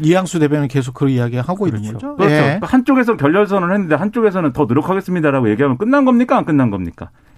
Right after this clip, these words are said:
Speaker 3: 선거 끝날 때까지 안 끝난 걸로 만들고 싶은 그런 분위기인데
Speaker 1: 음.
Speaker 3: 제가 볼 때 이거 유권자들이 좀 혼란스럽고 오히려 단일화가 지금 성사되든 안 되든 여론조사 지지율이나 이런 흐름에 큰 영향,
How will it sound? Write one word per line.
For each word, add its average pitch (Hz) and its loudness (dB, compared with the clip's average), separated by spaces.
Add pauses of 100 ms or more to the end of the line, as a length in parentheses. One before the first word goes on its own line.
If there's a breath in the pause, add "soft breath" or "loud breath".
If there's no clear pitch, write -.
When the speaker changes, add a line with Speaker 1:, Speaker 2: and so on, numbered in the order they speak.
Speaker 3:
선거 233 2
끝날 254 2
때까지 208 0
안 269 -2
끝난 202 0
걸로 165 0
만들고 135 2
싶은 160 -4
그런 131 0
분위기인데 123 0
Speaker 1:
음. 117 -2
Speaker 3:
제가 151 0
볼 180 -2
때 - 2
이거 139 2
유권자들이 135 -2
좀 113 -2
혼란스럽고 143 -2
오히려 156 2 (320 soft breath)
단일화가 170 0
지금 135 2
성사되든 156 0
안 107 0
되든 104 -2 (320 soft breath)
여론조사 180 0
지지율이나 135 -2
이런 113 -2
흐름에 123 -2
큰 247 0
영향, 123 0